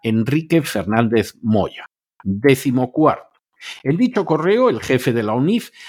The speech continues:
adjuntaba a los otros dos el informe detallado que hemos realizado sobre Javier Chicote y avanzaba que vamos a remitir una ficha de información con trascendencia tributaria para su carga en el plan de inspección.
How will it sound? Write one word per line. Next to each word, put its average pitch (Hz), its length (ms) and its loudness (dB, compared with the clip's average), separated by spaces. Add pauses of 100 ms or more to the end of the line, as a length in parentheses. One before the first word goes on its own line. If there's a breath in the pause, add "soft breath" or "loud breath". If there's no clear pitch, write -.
adjuntaba 165 640 -2
a 214 40 0
los 170 160 -2
otros 165 320 -2
dos 185 240 2
el 139 80 0
informe 120 600 0
detallado 175 640 0 (320 loud breath)
que 135 160 2
hemos 180 280 0
realizado 160 600 0
sobre 110 280 -2
Javier 127 440 2
Chicote - 540 0 (380 loud breath)
y 120 120 -2
avanzaba 151 720 0 (100)
que 120 100 -2
vamos 180 300 2
a 143 80 2
remitir 127 480 0
una 156 220 2
ficha 180 440 -2
de 107 80 0
información 113 800 0
con 107 280 -2
trascendencia 120 880 0
tributaria 156 760 0 (320 loud breath)
para 147 200 0
su - 200 -6
carga 143 300 0
en 117 100 2
el 95 160 -4
plan 117 360 0
de 98 80 -2
inspección. 87 520 -4